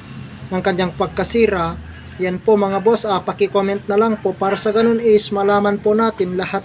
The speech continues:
ng ating mga gagawin upang sa ganun may, may tulong po tayo sa nag-uumpisa pa lamang na mekaniko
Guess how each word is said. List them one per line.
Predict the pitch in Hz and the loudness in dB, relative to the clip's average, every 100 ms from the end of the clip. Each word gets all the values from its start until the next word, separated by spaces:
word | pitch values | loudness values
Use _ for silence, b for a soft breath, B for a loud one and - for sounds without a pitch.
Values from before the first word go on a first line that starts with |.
| 196 | -4
ng | 190 190 185 | -6 -4 -4
ating | 190 185 | -2 -2
mga | 185 185 | -2 -2
gagawin | 180 196 226 180 170 - B B B 196 | -2 0 2 2 0 -8 B B B -2
upang | 202 190 | 0 -2
sa | 202 185 | -2 0
ganun | 190 202 196 | 2 2 2
may, | 190 185 180 180 180 - - - - | 4 4 6 4 0 -6 -16 -18 -8
may | 196 202 | 2 2
tulong | 202 208 208 202 | 6 6 6 4
po | 208 208 | 0 0
tayo | 196 202 190 | 2 2 0
sa | 190 185 185 185 170 - - | 0 0 0 0 -4 -8 -4
nag-uumpisa | 185 202 226 240 226 226 - 214 | -2 2 4 4 4 2 0 -2
pa | 208 | 0
lamang | 196 196 196 190 190 | 2 2 0 -2 -4
na | 175 170 | -4 -6
mekaniko | 170 175 202 220 - | -6 -4 -2 -2 -2